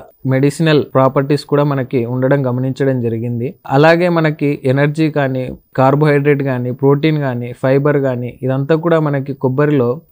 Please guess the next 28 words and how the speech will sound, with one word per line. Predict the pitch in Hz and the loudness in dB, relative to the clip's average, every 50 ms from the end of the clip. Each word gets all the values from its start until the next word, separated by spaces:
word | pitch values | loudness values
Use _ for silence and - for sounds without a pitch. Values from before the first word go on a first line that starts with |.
| _ - | _ 0
చాలా | - - 143 160 160 160 | 2 4 6 6 6 4
వరకు | 160 156 160 160 - 160 151 156 - - | 4 2 2 0 2 2 2 2 0 -2
అన్నీ | 123 139 147 165 170 | -2 0 0 0 0
కూడా | 160 170 170 160 147 | 2 2 2 2 2
ఉపయోగపడే | 143 143 147 151 151 156 156 147 151 151 143 139 139 147 - - - | 2 2 2 2 4 4 2 2 2 0 2 2 0 -2 -4 -2 0
కాంపోజిషన్స్ | 135 135 139 143 156 156 151 147 151 - 151 151 - - | 2 2 2 2 2 2 2 0 -2 -2 -4 -4 -2 -2
అన్నీ | 139 143 147 151 | -2 -2 -2 -2
ఉన్నాయి | 143 135 127 127 131 127 123 | -2 -2 -2 -2 -2 -2 -4
మనకి. | 120 120 117 113 - - 127 139 - - - | -4 -4 -6 -8 -6 -6 -6 -8 -6 -2 0
ఫైబర్ | 147 147 165 165 185 185 170 175 | 2 4 4 4 4 2 2 0
చూసుకున్నట్లయితే | 170 165 - - 170 165 160 156 160 160 156 156 156 165 147 | -2 -2 -2 -4 -4 -2 -2 0 0 0 0 2 2 0 0
పచ్చి | 143 127 - - | 0 0 -2 -4
కొబ్బరిలో | 147 - 156 151 160 156 160 160 | -4 -2 0 0 2 2 2 2
చూసుకుంటే | 147 147 143 139 - - 143 143 147 139 | 2 0 -2 -2 -4 -6 -4 -2 -2 -2
రెండు | 123 127 131 135 | -2 -2 -2 -2
శాతం | 131 - 135 135 131 139 143 139 | -2 -2 -2 -2 -2 -2 -4 -4
ఉంటుంది, | 135 127 135 131 127 123 120 120 131 - - | -4 -4 -4 -4 -4 -2 -4 -4 -4 -4 -2
ఎండు | 131 143 147 | 0 0 0
కొబ్బరిలో | 156 156 170 156 151 156 151 156 151 | 2 4 2 4 4 2 2 2 2
చూసుకుంటే | 143 139 139 135 - - 143 143 139 151 151 | 2 2 0 -2 -2 -4 -4 -2 0 0 0
మూడు | 139 131 135 139 139 139 | 0 2 2 2 2 2
నుంచి | 139 139 143 147 - | 0 -2 -4 -4 -4
నాలుగు | 139 127 127 131 139 139 139 | -2 -2 0 2 2 2 0
శాతం | 135 - 135 135 135 - 139 139 | 0 0 -2 -2 -2 -2 -4 -4
మేర | 139 135 139 | -2 -2 -2
మనకి | 139 135 127 127 123 127 - 165 - - - | -2 -4 -4 -6 -6 -6 -6 -8 -8 -8 -6
ఉండడం | 120 123 131 131 135 139 143 147 131 | -4 -2 0 0 0 0 0 -2 -2
గమనించవచ్చు. | 120 117 123 123 120 113 - 101 95 - - - | -2 -4 -4 -4 -6 -6 -6 -8 -10 -10 -12 -20